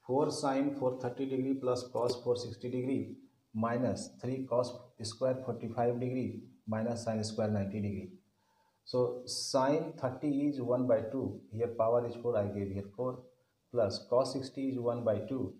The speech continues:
power is four, I also gave here four, minus three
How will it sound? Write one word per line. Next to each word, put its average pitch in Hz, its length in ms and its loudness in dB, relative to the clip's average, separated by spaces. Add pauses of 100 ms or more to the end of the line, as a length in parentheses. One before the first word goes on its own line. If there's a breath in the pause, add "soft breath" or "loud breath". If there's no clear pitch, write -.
(120)
power 110 260 4
is 104 60 -2
four, 113 220 0
I 98 160 2 (160)
also 101 260 -6
gave 107 200 -2
here 110 260 0
four, 127 260 -2 (580 soft breath)
minus 117 560 0
three 127 300 -4